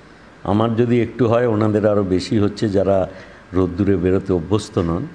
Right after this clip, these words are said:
কিন্তু এটাই তো, মা-, আমাদের নির্বাচনের রীতি। এই সময় মানুষ, আম, প্রার্থীরা মানুষের দরবারে যান,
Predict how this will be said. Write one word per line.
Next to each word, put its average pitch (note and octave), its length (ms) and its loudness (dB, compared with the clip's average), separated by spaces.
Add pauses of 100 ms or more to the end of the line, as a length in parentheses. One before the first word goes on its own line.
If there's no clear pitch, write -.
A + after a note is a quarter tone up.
(680)
কিন্তু C3 260 0
এটাই C#3+ 340 2
তো, C#3+ 480 2
মা-, A2+ 760 2
আমাদের A#2 400 2 (440)
নির্বাচনের A#2 720 2 (600)
রীতি। A#2 460 2 (540)
এই A2 160 2
সময় A#2+ 480 2
মানুষ, A2 520 2 (640)
আম, G2+ 720 2 (260)
প্রার্থীরা A2 460 0
মানুষের A2 460 2
দরবারে G2+ 420 2
যান, F#2+ 340 0